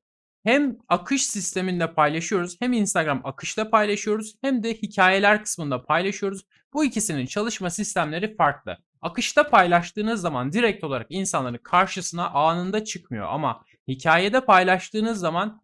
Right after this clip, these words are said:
sizinle ilgilenen, sizin hikayelerinizi sürekli açan insanların karşısına direkt olarak çıkarsınız. Çünkü en sondan sizin hikayenizi alacak, en başa taşıyacak Instagram siz hikayelere eklediğiniz zaman o gönderiyi. Böylece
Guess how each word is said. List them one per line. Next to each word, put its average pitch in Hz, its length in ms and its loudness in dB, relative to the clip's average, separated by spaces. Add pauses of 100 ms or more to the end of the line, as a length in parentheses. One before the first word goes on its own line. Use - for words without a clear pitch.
sizinle 220 500 -4
ilgilenen, 160 540 -2
sizin 190 420 -4
hikayelerinizi 180 800 -2
sürekli 226 420 -6
açan 208 280 -2
insanların 143 520 -2
karşısına 190 760 -2
direkt 202 300 0
olarak 156 380 0
çıkarsınız. 160 720 -2 (280)
Çünkü 180 280 -6
en 202 280 0
sondan 151 440 0
sizin 175 300 -6
hikayenizi 139 560 -2
alacak, 196 600 0 (240)
en 202 240 0
başa 170 240 -2
taşıyacak 170 500 -6
Instagram 143 540 -4
siz 202 320 -10
hikayelere 151 500 -2
eklediğiniz 143 560 -8
zaman 147 360 -6
o 143 120 -8
gönderiyi. 117 500 -6 (300)
Böylece 202 640 2